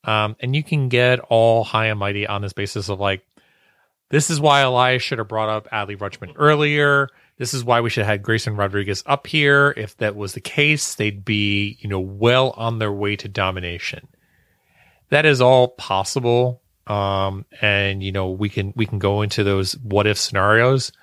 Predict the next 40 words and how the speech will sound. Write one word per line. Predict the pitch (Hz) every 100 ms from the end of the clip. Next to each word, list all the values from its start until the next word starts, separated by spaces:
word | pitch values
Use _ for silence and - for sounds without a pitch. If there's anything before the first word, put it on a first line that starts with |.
| _ _ _ _ _ _ -
But | 127 135
the | 131
reality | 143 160 165 120 107 104
is | 101 98 98 - - _ _ _
this | 143 139
season | - 143 131
was | 123
always | - 120 117 -
gonna | 101
be |
a | 95
transition | - 95 95 -
year | 95 95
based | 101 98 98
off |
the | -
payroll | - 113 113 104
and | 98
everything | 95 95 98 92
else | 92
that | 95
was | 92 90
occurring. | - 117 104 92 90 92 - _ _ _
Um, | 104 101 98 101
not | 160 156
to | 143
mention | 123 113
an | 101 -
absolutely | 110 - 98 90
dominant | 95 107 90 85
A | 98
L | 92 92
East | 92 -
division | 92 85 90
like | 87
everyone | 87 90 85
was | 85 92
expecting. | - 113 104 85 82 82 _ _ _ _ _ _ _ -
So | - 151
perspective-wise, | - 143 - 170 135 101 95 95 95